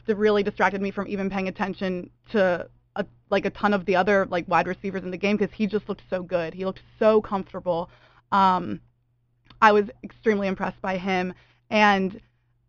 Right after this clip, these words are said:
um, we got to talk to him after the game, and that was really cool. And it was kind of the first time talking to Joe Walker as a wide receiver and not a quarterback,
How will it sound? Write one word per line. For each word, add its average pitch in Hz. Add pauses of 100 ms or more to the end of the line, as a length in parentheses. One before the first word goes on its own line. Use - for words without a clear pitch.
um, 117
we 214
got 208
to 208
talk 226
to 214
him 214
after 180
the 175
game, 180
and 185
that 180
was 202
really 190
cool. 190
And 190
it -
was 190
kind 208
of 196
the -
first 220
time 202
talking 196
to 185
Joe 190
Walker 180
as 180
a 190
wide 175
receiver 175
and 185
not 160
a -
quarterback, 214